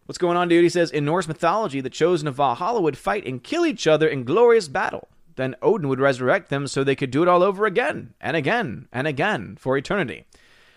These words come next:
And here I am just having my Chosen talk it out. How times have changed." Dadman Walking says, "Sorry, I'm going to be late. Standing in line to get chicken for dinner and can't listen now. We'll join when I get home." No problem at all, Dadman Walking.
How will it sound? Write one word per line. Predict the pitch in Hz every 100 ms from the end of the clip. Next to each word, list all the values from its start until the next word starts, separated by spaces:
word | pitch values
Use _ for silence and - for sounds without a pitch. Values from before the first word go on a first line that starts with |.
| _ _ -
And | 135
here | 160 175
I | 165
am | 196 196 139
just | 160 151
having | 147 156 165
my | 156
Chosen | 151 - 156 160 165 170 170 _ _ -
talk | 131 143
it | 160
out. | 170 - - _ _ _ _ _
How | 127 123
times | - 185 202 202 190
have | 208
changed." | - 143 127 123 123 - - - - - -
Dadman | 151 196 202 202 202
Walking | 190 202 208 180
says, | 190 196 165 156
"Sorry, | 294 262 247
I'm | 220 175
going | 185 185
to |
be | 160
late. | 151 190 196 - - _
Standing | - 165 160
in | 151 143
line | 151 156
to | 151
get | 147 -
chicken | 202 -
for | 151 127
dinner | 123 233 202 -
and | - -
can't | 226 131
listen | 180 226 233
now. | 208 262 - -
We'll | - 127
join | 120 135 156 160
when | 160
I | 160
get | 143 160
home." | 131 160 117
No | 135 190
problem | - 190 180 160
at | 131
all, | 180
Dadman | 139 139 156 175 160 147 101
Walking. | 139 220 139 127